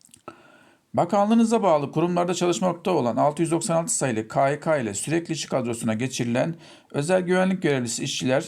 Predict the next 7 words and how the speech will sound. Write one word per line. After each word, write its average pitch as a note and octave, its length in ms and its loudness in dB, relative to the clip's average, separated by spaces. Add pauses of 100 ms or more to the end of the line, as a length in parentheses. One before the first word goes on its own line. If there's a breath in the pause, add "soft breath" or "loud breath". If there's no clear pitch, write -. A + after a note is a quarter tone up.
(340)
bir A3 300 -2
Kasım F#3 300 -2
iki E3 240 -6
bin F3 100 2
yirmi F3 240 0
tarihinden B2 400 2
itibaren D#3 540 -2